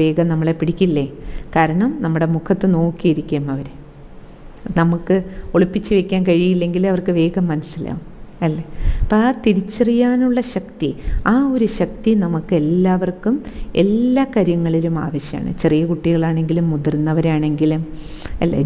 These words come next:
ജീവിതയാത്രയിലുടനീളം നമുക്ക് വേണ്ടതാണ് തിരിച്ചറിയാനുള്ള ശക്തി. തിരിച്ചറിയാനുള്ള ശക്തിയുടെ ആവശ്യകത എന്താണ്?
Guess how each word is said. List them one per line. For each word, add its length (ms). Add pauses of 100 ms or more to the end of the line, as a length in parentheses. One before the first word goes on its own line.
(100)
ജീവിതയാത്രയിലുടനീളം 1800 (500)
നമുക്ക് 360
വേണ്ടതാണ് 600 (960)
തിരിച്ചറിയാനുള്ള 720 (140)
ശക്തി. 340 (2000)
തിരിച്ചറിയാനുള്ള 800 (140)
ശക്തിയുടെ 500 (260)
ആവശ്യകത 480 (120)
എന്താണ്? 360